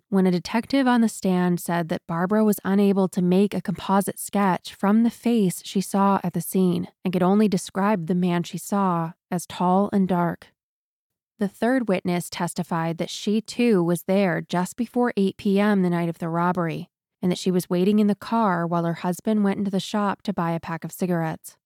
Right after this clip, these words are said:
They were parked next to another car, backed in, running, with the headlights on, and the man in that car glared at her while she waited.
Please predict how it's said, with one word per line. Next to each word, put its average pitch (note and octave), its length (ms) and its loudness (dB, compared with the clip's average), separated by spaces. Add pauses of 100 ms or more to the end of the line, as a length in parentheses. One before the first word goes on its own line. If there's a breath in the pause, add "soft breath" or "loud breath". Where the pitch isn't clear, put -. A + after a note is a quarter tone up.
(460)
They G3 80 4
were A#3+ 160 2
parked - 480 -2
next F3 240 -2
to G#3 140 -2
another F#3 260 2
car, F#3 500 -2 (280)
backed F3 340 -6
in, F3 460 0 (140)
running, F3+ 580 0
with E3+ 200 -4
the F#3 80 -2
headlights F3+ 520 0
on, F3 360 0 (180)
and F#3 120 2
the F3+ 60 4
man F3+ 420 2
in G3 220 2
that A3 220 0
car F#3+ 460 0
glared F#3 500 2
at E3+ 220 -2
her E3+ 240 -4
while E3 180 -2
she E3+ 180 -4
waited. E3+ 480 -2